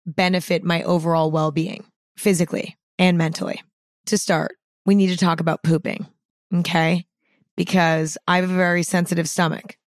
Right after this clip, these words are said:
very sensitive. And when my stomach is not happy,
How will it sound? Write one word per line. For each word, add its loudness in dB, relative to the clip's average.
very 2
sensitive. -4
And 2
when 2
my 2
stomach -4
is 2
not 4
happy, 0